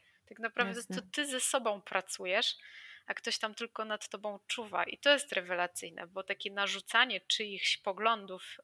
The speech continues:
Speaker 1: e, wiesz, e, też, też mamy takie chyba jako społeczeństwo, e, stereotypy na ten temat, że wygrasz, uda ci się, wiesz, jakieś takie,
Speaker 2: Tak.
Speaker 1: takie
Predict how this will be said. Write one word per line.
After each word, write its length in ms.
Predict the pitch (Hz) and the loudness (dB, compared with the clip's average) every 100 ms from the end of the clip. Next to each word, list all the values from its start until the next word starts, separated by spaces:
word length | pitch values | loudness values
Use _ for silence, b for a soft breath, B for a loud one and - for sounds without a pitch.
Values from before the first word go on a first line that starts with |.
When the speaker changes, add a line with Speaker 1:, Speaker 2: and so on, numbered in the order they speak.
| - | -2
Speaker 1:
e, 320 | 185 185 180 | 0 0 -2
wiesz, 420 | 185 175 175 - B B B B B B B B B B B B B _ _ | -2 4 6 4 B B B B B B B B B B B B B _ _
e, 500 | - 208 196 190 202 190 B B B B B B B _ | 4 6 4 4 0 0 B B B B B B B _
też, 440 | 226 214 - - | 2 6 6 6
też 260 | - 214 - | 4 4 4
mamy 260 | 208 208 208 | 2 0 -2
takie 640 | 202 - 202 202 196 196 | -2 2 2 4 4 2
chyba 360 | - 202 196 196 | 0 0 2 4
jako 280 | 190 190 214 | 2 0 -4
społeczeństwo, 1300 | - 196 196 - 202 196 - - 202 190 190 190 185 | -4 -2 4 6 6 4 -4 -2 2 4 4 4 2
e, 160 | - 185 | 0 -2
stereotypy 1040 | - - 202 202 202 269 269 - 196 190 185 | 0 4 6 6 4 2 2 0 0 0 -2
na 120 | 185 | -4
ten 220 | 196 190 | -6 0
temat, 380 | 202 190 180 180 | 0 2 -2 2
że 540 | 185 180 180 180 180 B B B B B _ _ _ - | 2 6 4 4 0 B B B B B _ _ _ -20
wygrasz, 880 | 170 214 277 233 208 190 190 - - | 6 10 10 10 10 10 8 6 4
uda 300 | 254 226 220 | 4 6 6
ci 180 | - 214 | 6 4
się, 180 | - 196 | 4 2
wiesz, 160 | 196 | 2
jakieś 240 | 202 196 - | 2 0 -4
takie, 680 | 202 - 190 190 190 190 - _ - | -6 -2 2 4 2 0 -8 _ -2
Speaker 2:
Tak. 280 | 196 175 | 0 0
Speaker 1:
takie 420 | - 202 196 190 | -2 0 0 0